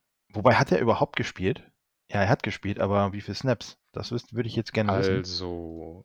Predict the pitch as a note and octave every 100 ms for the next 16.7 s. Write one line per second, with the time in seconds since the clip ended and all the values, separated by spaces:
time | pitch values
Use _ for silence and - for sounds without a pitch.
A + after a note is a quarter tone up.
0 | _ - G2+ G#2 C3+ C#3+ A#2 G2+ G2+ D3
1 | D3 C#3+ A#2+ B2 - - G2 A2 G#2 G2+
2 | - - G2+ G2 A#2 - - G2 F2+ F#2
3 | F#2 - - - - - - - F#2+ E2+
4 | - - - F#2+ F#2 - F2+ F2+ - _
5 | _ - - A2+ G2+ - - - - -
6 | - G#2+ A2+ A2 A#2 A2 A#2 C3 G#2 -
7 | - - A#2+ C#3 D#3+ C3+ A#2+ B2 B2 A#2+
8 | B2 A2 G2 F#2 - - G2+ G#2 G#2 -
9 | - - C#3 B2 - C3 G3+ - - -
10 | C#3+ C3+ B2 B2+ A#2+ A2+ A2 A2 - B2
11 | A#2 A2 - A2 F#2+ C#3+ G3 F#3+ G3+ -
12 | - - - _ - G#2+ G#2+ G#2+ A2 G#2
13 | - A2 C3+ B2 B2 A#2 - A#2 F#3+ -
14 | - C#3+ A#2+ A#2 G#3 C#3 E3 D#3 - G3
15 | D#3+ G#2+ G#2 A#2 A2+ A2+ A#2 G#2+ - A#2
16 | G#2 G2 B2 D3 A#2+ D#3